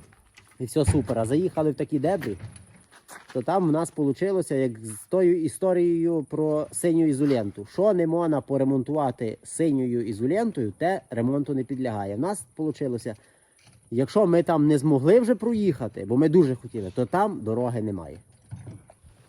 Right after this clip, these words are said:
Отак. Так, все. На тому кінець історії.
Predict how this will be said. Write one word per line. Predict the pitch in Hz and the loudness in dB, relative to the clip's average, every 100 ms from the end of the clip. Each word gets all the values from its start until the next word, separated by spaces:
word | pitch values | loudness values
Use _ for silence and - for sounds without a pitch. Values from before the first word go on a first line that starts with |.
| - - - | -20 -16 -4
Отак. | 120 120 - - _ _ _ _ _ _ _ _ _ _ - | -4 -4 -14 -20 _ _ _ _ _ _ _ _ _ _ -6
Так, | 139 117 - | -4 -4 -6
все. | - 160 117 85 - _ _ _ | -4 0 0 -2 -18 _ _ _
На | 107 | -6
тому | 104 143 120 117 - | 0 2 2 2 -2
кінець | - 123 120 - | -4 -2 -2 -2
історії. | 110 - 190 185 175 165 | -6 0 0 2 0 -2